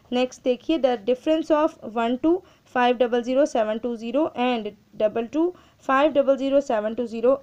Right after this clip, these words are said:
is one two five double zero triple zero। Students, इन दोनों values का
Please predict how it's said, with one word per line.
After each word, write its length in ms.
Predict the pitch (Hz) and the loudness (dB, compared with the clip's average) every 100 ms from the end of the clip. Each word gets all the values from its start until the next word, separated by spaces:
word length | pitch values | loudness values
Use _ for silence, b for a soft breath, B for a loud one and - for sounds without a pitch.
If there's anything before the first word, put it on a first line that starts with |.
| - | 0
is 240 | 277 247 - 220 | 0 0 -8 -6
one 240 | 254 277 | -4 -4
two 160 | 285 285 | -4 -6
five 280 | 254 226 214 226 | -4 -4 -4 -4
double 240 | 226 269 | -4 -4
zero 220 | 262 262 269 | -2 -2 -2
triple 260 | 269 262 214 | -4 -2 -4
zero। 220 | 190 185 | -4 -6
Students, 460 | - 240 226 269 - b b b b b - | -6 -8 -6 -6 -6 b b b b b 0
इन 320 | 339 415 403 | 2 2 2
दोनों 320 | 330 277 262 | 4 4 2
values 540 | 247 220 208 208 208 - | 2 0 -2 -10 -10 -6
का 320 | 220 220 | -4 -2